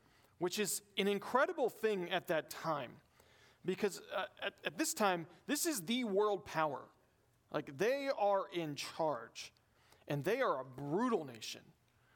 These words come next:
a warring tribe. I mean, people are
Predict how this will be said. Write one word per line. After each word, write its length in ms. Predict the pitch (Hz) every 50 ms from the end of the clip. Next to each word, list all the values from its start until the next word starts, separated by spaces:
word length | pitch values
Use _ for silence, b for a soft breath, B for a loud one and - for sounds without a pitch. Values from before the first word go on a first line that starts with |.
| b b b
a 80 | - 127
warring 560 | 123 127 127 156 185 240 247 247 233 226 208
tribe. 520 | - - - 185 170 170 135 120 120 - - b b b b b b b b b -
I 40 | 143
mean, 120 | 147 143 147 -
people 500 | - - 254 269 262 208 180 143 131 - -
are 180 | 151 131 120